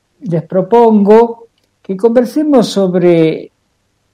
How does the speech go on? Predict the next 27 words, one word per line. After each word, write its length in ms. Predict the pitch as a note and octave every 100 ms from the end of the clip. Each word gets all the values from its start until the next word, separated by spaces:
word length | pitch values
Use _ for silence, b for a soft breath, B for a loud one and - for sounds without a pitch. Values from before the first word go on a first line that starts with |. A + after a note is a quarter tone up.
| _
eh, 180 | D#3+ D#3 F#3+
para 180 | G3 G3+
que 120 | A3
po-, 160 | B3
la 260 | A#3 A3 G#3
gente 280 | D4 C#4+ G#3+
pueda 220 | A3+ A3+
entenderlo 580 | G#3+ G#3 G#3 A3 A3 G3+
mejor, 460 | G3 - A3 G#3+
sobre 360 | - F#3 F3 D#3+
la 600 | D#3 D3+ D3 C#3 C#3+ -
originalidad 1200 | F#3 D#3 D#3+ - D#3+ D#3 D#3+ F3+ B3 A#3 F3 - - _ _ _ _ -
del 240 | C3+ B2+
pensamiento 560 | B2+ B2 D3 D3+ D#3 D3+
de 140 | C#3+
Kusch, 260 | - A#3 G#3
sus 220 | - -
aportes, 600 | C#3 G#3 B3 G#3 D3+ D3+
sus 140 | D#3 -
contribuciones 1120 | B2+ B2 B2+ B2+ - A3 G#3 D3+ C3 - _ b b b -
a 60 |
la 120 | C3
filosofía 680 | B2+ C3 B2 B2+ - G#3+ G#3
y 120 | D#3+
al 80 | B2+
pensamiento 560 | B2+ A#2 B2 D3 E3 F3
latinoamericano, 760 | F3 G3 G#3+ A3+ A3+ G3 G#3